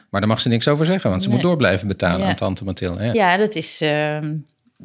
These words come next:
Speaker 2: dat is heel actueel. Dat gebeurt mensen natuurlijk, dat ze een beter leven wordt beloofd in een ander land.
Speaker 1: Zeker, ja.
Speaker 2: En dat ze de reis terug moeten betalen en dan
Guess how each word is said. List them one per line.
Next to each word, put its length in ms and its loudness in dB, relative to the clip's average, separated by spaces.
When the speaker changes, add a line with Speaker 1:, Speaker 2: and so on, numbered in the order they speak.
Speaker 2:
dat 120 -18
is 180 -6
heel 160 -4
actueel. 520 4
Dat 160 -2
gebeurt 340 -2
mensen 380 0
natuurlijk, 440 -4
dat 160 -6
ze 260 -6
een 160 -4
beter 320 4
leven 300 4
wordt 180 -4
beloofd 380 2
in 100 -2
een 60 -4
ander 220 -2
land. 300 2
Speaker 1:
Zeker, 420 -2
ja. 160 -4
Speaker 2:
En 200 -2
dat 140 -2
ze 100 0
de 100 2
reis 240 2
terug 220 -6
moeten 200 -4
betalen 440 0
en 140 0
dan 280 0